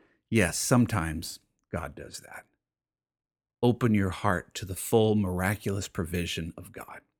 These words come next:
Open your heart to Peter knocking at the door.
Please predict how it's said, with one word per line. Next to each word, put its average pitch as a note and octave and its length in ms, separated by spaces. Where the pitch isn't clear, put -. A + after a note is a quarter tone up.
Open A2 320
your F2+ 140
heart F2 400
to - 100
Peter F#2+ 400
knocking D2 460
at - 80
the - 100
door. - 300